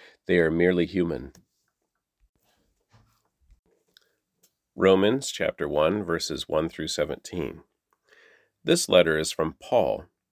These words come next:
a slave of Christ Jesus, chosen by God to be an apostle and sent out to preach his good news.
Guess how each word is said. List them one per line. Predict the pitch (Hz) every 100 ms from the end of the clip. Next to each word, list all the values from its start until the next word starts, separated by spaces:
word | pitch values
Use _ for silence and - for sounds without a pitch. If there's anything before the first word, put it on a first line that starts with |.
| _ _
a | -
slave | 92 - 104 107
of | 95
Christ | - 95 90 85
Jesus, | - 90 80 69 - _ _ _ _ _
chosen | 160 170 156 113 87
by | 80 80
God | 76 85 73 - - _ _
to | -
be | 95 92
an | 82
apostle | 78 - 123 117 - 52 - _ _ _ 87
and | 85
sent | - 92
out | 87 82
to | -
preach | - 135 120 -
his | 85 82
good | 95 87
news. | 95 85 55 -